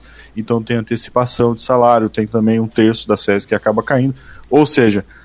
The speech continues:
há um volume gigantesco em circulação e eu acredito que faça jus ao número que você colocou. E este ano, pela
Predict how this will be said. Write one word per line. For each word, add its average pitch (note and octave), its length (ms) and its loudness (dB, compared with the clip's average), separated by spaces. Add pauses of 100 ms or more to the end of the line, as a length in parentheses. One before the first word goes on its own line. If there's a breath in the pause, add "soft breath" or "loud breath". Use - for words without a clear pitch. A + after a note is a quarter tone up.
(140 soft breath)
há C3 120 6
um E3+ 80 4
volume E3 540 4
gigantesco C#3 800 2
em C3 40 -4
circulação B2+ 880 0
e D#3+ 100 2
eu D#3+ 140 4
acredito D3+ 380 0
que D#3+ 220 0 (300 loud breath)
faça C#3 360 2
jus C3 260 2
ao C#3+ 120 2
número C3 220 -2
que - 80 -2
você B2+ 220 2
colocou. C3 600 2
E C3+ 60 0
este D3 460 4
ano, C#3+ 180 2 (360 loud breath)
pela C3+ 460 2